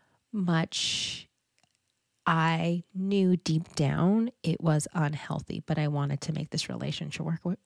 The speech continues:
work because I just wanted to be in a relationship, which is a kind of a horrible reason why,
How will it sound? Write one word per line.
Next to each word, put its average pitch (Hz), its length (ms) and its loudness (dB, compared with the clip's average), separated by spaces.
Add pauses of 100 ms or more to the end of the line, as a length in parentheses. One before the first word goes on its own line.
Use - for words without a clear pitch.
work 160 220 -2
because 156 420 -4
I 151 80 -4
just - 240 -6
wanted 147 240 -2
to - 120 -10
be 151 100 -4
in 151 80 -2
a 160 60 -2
relationship, 165 600 -4
which 170 160 -2
is 151 160 -4
a 156 160 -2 (420)
kind 349 200 6
of 370 80 4
a 180 80 8
horrible 175 400 4
reason 175 320 2
why, 156 260 -2